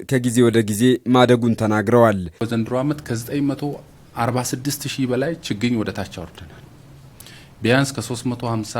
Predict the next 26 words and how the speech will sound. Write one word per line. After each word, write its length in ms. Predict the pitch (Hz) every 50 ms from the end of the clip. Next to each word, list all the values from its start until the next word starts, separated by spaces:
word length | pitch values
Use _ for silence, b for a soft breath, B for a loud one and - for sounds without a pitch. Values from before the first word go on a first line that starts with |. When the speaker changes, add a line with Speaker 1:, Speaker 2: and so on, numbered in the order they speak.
| 110 107 110 - - -
Speaker 2:
ሄክታር 400 | - 113 113 117 113 - 110 98 101
በላይ 220 | 104 98 98 95
ቡና 220 | 98 101 104 107 110 131 127
ማሳዎች 500 | 117 107 101 98 - 107 101 98 - -
አሉ። 180 | - 82 80 85 - - - - - - - - b b b b b b b b b b b b -
ቡናችን 580 | 110 104 117 117 120 123 120 120 - - 147 147 147 147
ቴስት 260 | - 139 127 - - -
ተደርጎ 360 | 123 107 120 117 120 117 135 147 151 151 143 123
በስታርባክስ፣ 680 | 95 104 110 104 - - 113 110 110 110 104 98 - - - - - - -
እ፣ 120 | - 110 107 104 101 101 98 98 101
ድርጅት 400 | 101 107 104 104 101 - 107 -
አማካኝነት 600 | 110 107 104 107 101 - 117 117 120 131 143 139 - - - -
ቴስት 260 | - - 123 120 - -
ተደርጎ 360 | 131 120 127 120 127 131 151 160 170 170 - b b b b b b b b b b
ጥሩ 140 | - 160 151 151
የሆነ 260 | 143 131 123 117 117 120 123 120 120 - -
ጣዕም 320 | - 113 110 110 117 113
አለው። 320 | 101 92 90 82 76 - - - - - -
አትሊስት 340 | 113 110 - 160 151 - - 120
ሚኒመም 400 | 117 147 180 190 185 185 175 156
ሁለት 220 | 135 127 117 113 -
ከሃምሳ፣ 300 | - 123 113 107 98 - 98 92 - - - -
እ፣ 160 | - - 110 104
ሁለት 220 | 101 117 120 117
መቶ 140 | 123 113 -
ሃምሳ 220 | 113 104 101 -